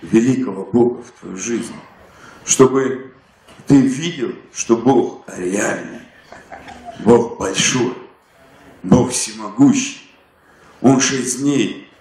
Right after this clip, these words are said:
творил чудеса. Ты знаешь, так, если посмотреть, да, он нам показал такой пример, говорит: «Смотри, как я творил чудеса.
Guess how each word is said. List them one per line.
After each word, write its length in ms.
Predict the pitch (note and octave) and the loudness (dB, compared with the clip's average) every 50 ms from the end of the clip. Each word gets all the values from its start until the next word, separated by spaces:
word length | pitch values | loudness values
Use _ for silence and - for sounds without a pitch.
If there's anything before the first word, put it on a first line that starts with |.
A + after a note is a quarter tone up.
| _ _ _ | _ _ _
творил 500 | - - A2+ A#2 B2 B2 B2 C3 A#2 - | 4 4 4 4 0 -2 -2 -2 -2 -2
чудеса. 680 | B2+ - - A2 A#2+ A#2+ A#2 - - - C3 G#2+ F#2+ - - - _ _ _ _ _ _ _ - - - - - - | -4 -6 -8 -6 -4 -2 0 0 0 -2 -4 -8 -12 -16 -20 -20 _ _ _ _ _ _ _ -20 -20 -20 -12 -4 -2
Ты 60 | A2+ | 0
знаешь, 280 | A2 C#3 F#3 F#3 - - | 0 2 2 0 0 -2
так, 260 | - - B2+ A#2+ - | -4 -8 -10 -10 -8
если 300 | B2 A#2+ - - - A2 G2+ - - - - - - - - - | -8 -6 -6 -6 -6 -8 -12 -14 -18 -20 -20 -20 -20 -20 -6 0
посмотреть, 640 | - C3+ C3 - - C3+ C3 C3 C3 - D#3+ D#3+ - | 2 2 2 2 -2 -2 -6 -6 -4 -2 -2 -2 -2
да, 120 | - B2+ A#2+ | -4 -6 -4
он 200 | A#2+ A#2+ A#2 A2+ | -2 -2 -2 -2
нам 160 | A#2 A2+ A#2 | -2 -4 -2
показал 440 | - B2+ A#2+ - C3+ - D#3+ D3 - | -2 -4 -2 -2 -4 -6 -6 -6 -4
такой 280 | - - - - C3+ - - | -4 -4 -2 0 -2 -2 -2
пример, 340 | - A#2+ A#2+ B2 - - - | -2 -2 0 0 0 -2 -2
говорит: 320 | A2+ B2 B2 - - - - - - | -2 0 0 0 -2 -4 -12 -20 -18
«Смотри, 400 | - - - G#2+ A2+ A2+ - E3+ | -12 -6 -2 0 2 2 2 2
как 260 | F3 - - - - | 0 -2 -6 -12 -6
я 300 | - C3+ B2+ B2 - - - - - - _ - | -2 0 0 0 -2 -4 -8 -16 -20 -20 _ 2
творил 460 | - A2+ A2+ B2 C3 C#3 C3+ B2+ A#2 | 4 4 4 4 2 0 -2 -6 -6
чудеса. 560 | - - A#2 A2+ A#2+ B2 - - - - G#2 | -8 -8 -8 -8 -6 -4 -4 -4 -4 -6 -8